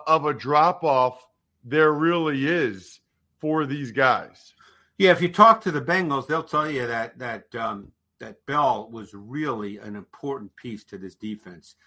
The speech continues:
Speaker 2: You know, maybe not the most gifted safety physically, but incredibly intelligent, an incredibly savvy player. In some ways, that's what Jordan Battle is. Now, I don't even know if he'll start, but, you know, Dax Hill is a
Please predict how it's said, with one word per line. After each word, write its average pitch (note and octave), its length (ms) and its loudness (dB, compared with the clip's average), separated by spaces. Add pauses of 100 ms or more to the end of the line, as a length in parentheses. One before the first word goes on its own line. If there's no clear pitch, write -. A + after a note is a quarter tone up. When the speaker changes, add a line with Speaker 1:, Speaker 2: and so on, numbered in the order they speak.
(160)
Speaker 2:
You A2+ 80 -12
know, A2 100 -8
maybe C3+ 260 -6
not B2+ 300 -4
the B2+ 160 -6
most B2 440 -4
gifted A#2+ 380 -6
safety A2+ 400 -8
physically, C3+ 640 -10
but G2 200 -6
incredibly B2 680 -6
intelligent, A#2 680 -6 (280)
an G#2 100 -8
incredibly A2 640 -4
savvy G#2+ 500 -6
player. A2 500 -6 (280)
In B2 120 -6
some E3+ 340 0
ways, D3 260 -2
that's B2 260 -4
what A2+ 140 -8
Jordan A#2+ 280 -2
Battle A2+ 420 -2
is. F2+ 140 -18
Now, G#2 140 -6
I B2 80 2
don't A#2 140 -2
even G#2+ 180 -6
know A2 160 -2
if - 80 -14
he'll G#2 140 -12
start, C#3 520 2 (300)
but, A#2 240 -2 (460)
you B2+ 80 -6
know, A#2 120 -6
Dax C#3 380 2
Hill B2 440 2
is A2 180 -12
a F#2+ 160 -12